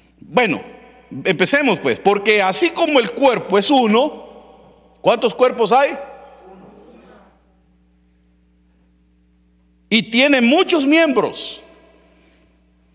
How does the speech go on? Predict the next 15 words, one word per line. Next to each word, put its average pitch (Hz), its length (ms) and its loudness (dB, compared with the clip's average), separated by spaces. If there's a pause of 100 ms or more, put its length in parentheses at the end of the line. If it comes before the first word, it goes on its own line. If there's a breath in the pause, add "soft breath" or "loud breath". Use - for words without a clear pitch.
(640 soft breath)
pero 156 240 0
todos 254 380 2
los 202 120 0
miembros 214 500 0
del 156 180 0
cuerpo, 220 500 -2
siendo 170 380 0
muchos, 277 680 0 (600 soft breath)
son 240 380 0
un 190 60 2
solo 185 300 2
cuerpo. 202 520 -2 (1000)
Así 143 380 0
también 156 380 0
Cristo. 160 460 -4